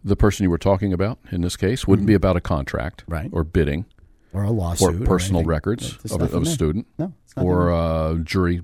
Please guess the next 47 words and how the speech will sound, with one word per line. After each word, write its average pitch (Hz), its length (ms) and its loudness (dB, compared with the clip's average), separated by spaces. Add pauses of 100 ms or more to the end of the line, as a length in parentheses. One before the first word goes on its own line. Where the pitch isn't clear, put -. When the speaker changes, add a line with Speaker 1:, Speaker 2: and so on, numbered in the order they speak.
Speaker 1:
jury 80 240 0
information. 76 440 -6
It 110 40 2
would 98 120 2
be 101 100 2
about 92 400 0 (360)
Speaker 2:
A - 60 -10
public 127 320 0
official 139 380 2
who 113 120 2
acted 107 300 -2
in 113 80 -2
a, 113 80 -2 (300)
in 113 160 -2
a 104 200 -4 (120)
public, 107 400 -4
uh, 104 200 -4
in, 110 180 -6
in, 110 160 -4
in 117 200 -4
the, 110 320 0
uh, 131 100 -4
capacity, 98 640 -2 (180)
Speaker 1:
Right. 117 120 -10
Speaker 2:
in 143 120 0
their, 131 160 2 (100)
in 135 80 2
their 131 100 2
public 104 260 -2
capacity. 165 540 -8
Speaker 1:
Rather 123 320 6
than 101 140 2
simply 123 360 2
promises 107 500 0
of 92 140 -2
confidentiality 95 580 0
or 90 120 4
whether 110 320 2
the 101 100 4
information 92 680 0
was, 80 280 -2 (120)
has 85 260 0
customarily 98 600 0
been 82 360 -2
regarded 82 460 0
as 76 140 -2
confidential. 87 600 -4